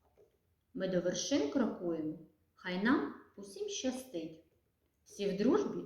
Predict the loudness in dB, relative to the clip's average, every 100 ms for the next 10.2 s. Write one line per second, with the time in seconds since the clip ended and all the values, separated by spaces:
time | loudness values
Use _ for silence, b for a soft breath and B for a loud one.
0 | -10 0 6 6 6 2 -2 -2 -4 -6
1 | -10 -16 _ _ -8 -6 0 2 2 -4
2 | -12 -6 -2 -2 -4 -8 -12 -12 -14 -16
3 | _ _ _ _ _ _ _ -6 0 4
4 | 4 4 -6 -4 2 4 6 6 6 2
5 | -4 -12 -18 0 2 4 4 10 10 10
6 | 6 2 4 6 10 10 10 6 4 2
7 | 0 -2 -6 -16 _ _ _ _ _ 2
8 | 6 6 6 2 -8 -18 -20 -2 2 2
9 | 2 -6 -4 2 6 6 6 2 0 -2
10 | -4 -14